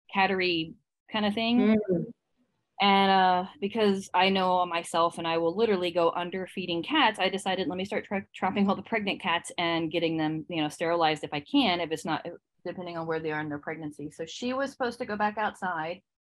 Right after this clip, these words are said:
Speaker 1: and I got her ear clipped 'cause sometimes she does wanna run out the front door of the store, and that's fine. Uh, mainly she runs out to chase off any other cats that may be encroaching on her
Speaker 2: <laughs>
Speaker 1: territory, but, uh, she is, uh,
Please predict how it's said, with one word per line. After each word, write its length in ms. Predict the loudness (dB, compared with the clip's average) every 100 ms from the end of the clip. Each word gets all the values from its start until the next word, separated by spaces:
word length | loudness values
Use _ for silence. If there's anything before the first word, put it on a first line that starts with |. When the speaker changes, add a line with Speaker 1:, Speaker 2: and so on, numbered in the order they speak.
| _ -4
Speaker 1:
and 140 | 0
I 60 | 2
got 160 | 2 0
her 40 |
ear 160 | -2 -4
clipped 220 | -6 -8
'cause 100 | -8
sometimes 360 | -8 -6 -6 -6
she 100 | -2
does 180 | -2 0
wanna 180 | -6
run 160 | -2 -2
out 140 | -2
the 80 | -6
front 240 | -8 -6 -2
door 140 | -4
of 80 | -4
the 60 | -8
store, 380 | 0 4 4 4
and 160 | 2
that's 260 | 0 0 -6
fine. 460 | -2 0 2 -2 -4 _ _ _ _ -2
Uh, 120 | -2 -2
mainly 340 | -2 0 0 -4 -10 _ -12
she 140 | -6
runs 200 | -2 0
out 220 | 0 0 -2
to 120 | -10
chase 360 | -6 -4 -2
off 160 | -2 -2
any 200 | -2 -2
other 140 | -2
cats 380 | -6 -4 -6 -4
that 160 | -4 -2
may 140 | -2
be 100 | -2
encroaching 460 | -4 -2 -6 -4 -6
on 80 | -6
her 80 | -4
Speaker 2:
<laughs> 300 | -2 0 -2
Speaker 1:
territory, 260 | -4 -6 -8
but, 100 | -12 -12 _ _ _ _ _ 0
uh, 280 | 2 2 -2
she 680 | -8 -8 -6 -6 -6 -8 -6
is, 640 | -4 -2 -2 -4 -6 -10 -4
uh, 420 | 0 2 2 0